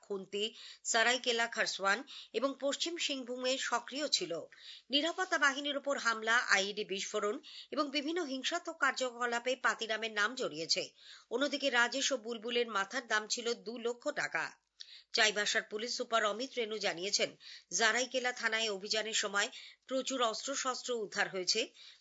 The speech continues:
বনাঞ্চলে এখনো তল্লাশি চলেছে। জাতীয় তদন্ত সংস্থা এনআইএর বিশেষ আদালত পাকিস্তান ভিত্তিক জঙ্গি সংগঠন লস্করে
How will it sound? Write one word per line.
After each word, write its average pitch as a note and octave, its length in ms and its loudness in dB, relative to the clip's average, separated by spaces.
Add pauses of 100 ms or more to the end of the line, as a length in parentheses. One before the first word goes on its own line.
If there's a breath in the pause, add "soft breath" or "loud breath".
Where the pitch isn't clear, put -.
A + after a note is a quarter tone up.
বনাঞ্চলে D4 560 2 (140)
এখনো B3+ 260 -2 (120)
তল্লাশি A#3+ 440 0 (100)
চলেছে। D#3+ 380 2 (1080 soft breath)
জাতীয় A3+ 480 6
তদন্ত A#3 320 0 (160)
সংস্থা A#3 280 -2 (120)
এনআইএর G#3+ 440 0
বিশেষ G3+ 280 0 (120)
আদালত G#3 360 2 (440 loud breath)
পাকিস্তান D#4+ 460 2 (100)
ভিত্তিক C#4+ 400 -6 (120)
জঙ্গি B3+ 260 -2 (100)
সংগঠন B3+ 440 -2 (100)
লস্করে C4 380 2